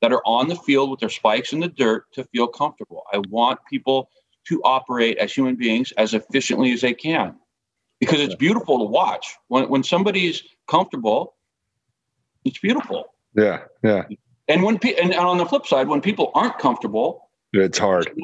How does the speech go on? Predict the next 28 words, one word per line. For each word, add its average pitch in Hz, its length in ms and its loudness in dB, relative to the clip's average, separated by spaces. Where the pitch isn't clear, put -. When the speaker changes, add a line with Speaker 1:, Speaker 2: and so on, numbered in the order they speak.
Speaker 1:
it's 165 180 2
hard. 185 580 0
And, 127 280 2
and, 135 180 2
uh, 123 120 0
if 135 240 0
you 131 80 -2
have 135 160 0
humility 160 480 0
and 123 80 2
you, 127 240 0
and 123 120 2
you 127 100 0
like 135 220 -2
human 147 200 -2
beings, 214 360 -4
you 123 100 -2
want 110 420 -2
people 135 320 -6
to - 140 -16
fire 98 380 -2
on 98 100 -6
all 110 140 -2
cylinders. 180 500 -2
Speaker 2:
Yeah, 104 180 4
yeah. 104 180 0
Speaker 1:
So 110 200 2
Speaker 2:
What, 143 160 4